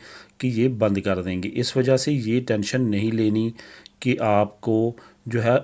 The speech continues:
आने वाले वक्त में आप जमा नहीं करवा सकते, क्योंकि बहुत सारे दोस्त ऐसे हैं जो पूछते हैं कि नेक्स्ट कब ओपन होगा। आप, अ, रेडी रहें।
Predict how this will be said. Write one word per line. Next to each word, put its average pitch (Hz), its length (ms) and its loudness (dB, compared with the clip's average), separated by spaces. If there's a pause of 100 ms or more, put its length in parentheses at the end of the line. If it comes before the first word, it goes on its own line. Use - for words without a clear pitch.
आने 110 220 4
वाले 110 220 6
वक्त 101 260 0
में 113 120 2
आप 123 180 0
जमा 104 240 2
नहीं 101 140 2
करवा 95 260 0
सकते, 95 340 -6
क्योंकि 127 280 0 (100)
बहुत 120 240 2
सारे 135 240 4
दोस्त 120 320 0
ऐसे 110 220 0
हैं 120 100 -2
जो 117 380 2 (460)
पूछते 143 420 4
हैं 135 220 4
कि 151 240 -4
नेक्स्ट 120 500 0
कब 110 200 0
ओपन 101 320 0
होगा। 87 300 -4 (840)
आप, 135 340 8
अ, 139 540 8 (1500)
रेडी 123 380 6
रहें। 160 460 6